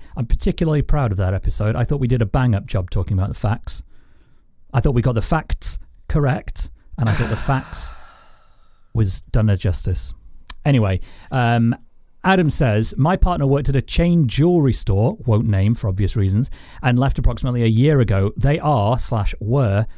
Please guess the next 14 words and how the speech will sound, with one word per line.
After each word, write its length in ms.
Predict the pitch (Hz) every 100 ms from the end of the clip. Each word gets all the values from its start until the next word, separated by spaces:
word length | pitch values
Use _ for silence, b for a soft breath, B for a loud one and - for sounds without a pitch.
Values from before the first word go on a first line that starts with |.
| b
still 460 | - - - 202 208
using 500 | 196 180 131 127 -
fax 540 | - 165 117 - - -
for 80 | 139
communications 920 | 143 147 160 147 147 120 107 110 113
to 100 | -
all 480 | - 151 185 190 180 -
two 240 | - 175
hundred 500 | 165 170 170 147 151 -
plus 420 | - 147 - -
shops, 600 | - - 123 - - - - -
even 320 | 147 151 151
during 320 | 120 131 123
covid." 400 | 110 117 95 90